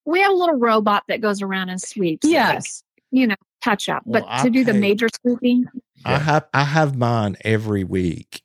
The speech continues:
Speaker 3: and I pay five hundred a month, which
Speaker 4: Yeah.
Speaker 3: isn't that bad.
Speaker 1: That's not bad
Speaker 2: That's
Speaker 1: either.
Speaker 2: not... bad. But we do, we have our little, uh, robot vacuum that we run. So our floors aren't that bad.
Speaker 4: Yeah.
Speaker 2: And, you know, to, you know, come on.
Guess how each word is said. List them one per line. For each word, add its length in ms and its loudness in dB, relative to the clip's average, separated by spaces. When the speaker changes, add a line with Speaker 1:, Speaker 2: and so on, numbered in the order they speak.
Speaker 3:
and 160 0
I 140 -2
pay 520 -4
five 360 -10
hundred 480 -2
a 40 -12
month, 200 -12
which 200 2
Speaker 4:
Yeah. 80 4
Speaker 3:
isn't 260 2
that 200 -2
bad. 400 -4
Speaker 1:
That's 180 -14
not 180 0
bad 100 2
Speaker 2:
That's 180 2
Speaker 1:
either. 80 2
Speaker 2:
not... 140 -2
bad. 400 -2
But 220 2
we 180 2
do, 260 0
we 240 0
have 200 0
our 180 2
little, 560 -2
uh, 340 0
robot 460 0
vacuum 520 -2
that 120 -6
we 160 -2
run. 340 -4
So 480 2
our 140 2
floors 380 -2
aren't 300 0
that 180 -2
bad. 380 2
Speaker 4:
Yeah. 260 -12
Speaker 2:
And, 480 2
you 180 2
know, 380 0
to, 340 0
you 180 2
know, 300 -10
come 180 2
on. 400 -2